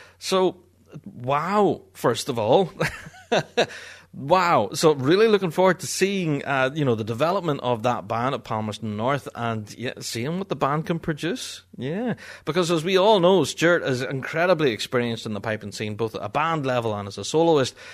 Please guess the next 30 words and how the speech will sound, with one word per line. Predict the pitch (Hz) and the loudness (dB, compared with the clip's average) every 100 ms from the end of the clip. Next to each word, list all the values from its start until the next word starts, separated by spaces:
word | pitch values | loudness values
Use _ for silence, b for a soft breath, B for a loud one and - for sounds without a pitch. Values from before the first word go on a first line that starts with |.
| B B | B B
Uh, | 127 92 | -4 -2
so | - 127 123 | -2 -2 -2
definitely, | - 120 127 147 151 117 107 87 _ - | -8 -8 -4 -4 -4 -8 -8 -12 _ -6
definitely | 117 127 117 110 | -4 -4 -6 -6
will | 104 | -4
be | 104 107 98 - - - | -4 -6 -6 -12 -20 -14
doing | 101 117 107 107 127 | -6 -4 -4 -8 -8
great | 123 127 120 | -4 -4 -4
guns | 113 117 123 | -2 -2 -2
there, | 101 85 | -4 -8
I'm | 95 95 | -8 -10
sure. | - 131 120 | -4 0 0
So | - 110 | 0 -2
really | 104 151 160 | 0 0 2
looking | 147 113 | 0 0
forward | 131 120 | 2 2
to | 110 | 0
seeing | - 120 110 | -6 -4 -4
what | 95 | -6
Stuart | - 110 | -4 -4
brings | 113 113 107 | -2 -4 -6
to | 113 | -6
the | |
band | 110 123 123 | -2 0 2
there | 123 117 B B B | 0 0 B B B
at | 123 | -6
Palmerston | 123 131 139 151 151 | -4 -4 -4 -4 -4
North. | 156 180 - | -4 -4 -4
And | 170 | -4
congratulations! | 156 190 202 196 180 190 269 269 175 - | -2 0 0 0 -2 -4 -6 -6 -8 -8